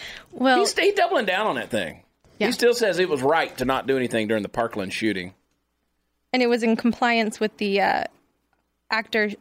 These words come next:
Speaker 1: active shooter policy, he
Speaker 2: Yeah.
Speaker 1: says. Like, nothing that he did was out of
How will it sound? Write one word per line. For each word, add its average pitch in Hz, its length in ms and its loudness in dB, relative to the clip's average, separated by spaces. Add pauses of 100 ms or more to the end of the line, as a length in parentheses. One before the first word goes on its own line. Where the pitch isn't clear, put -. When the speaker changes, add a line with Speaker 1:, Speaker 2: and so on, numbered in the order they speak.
Speaker 1:
active 220 360 -4
shooter 196 360 0
policy, - 500 -6
he 202 160 -6
Speaker 2:
Yeah. 196 160 2
Speaker 1:
says. - 100 -8
Like, - 160 -4
nothing 196 420 -2
that 185 100 -2
he 202 160 -2
did 180 180 -2
was 170 200 -6 (120)
out 196 160 -4
of - 340 -8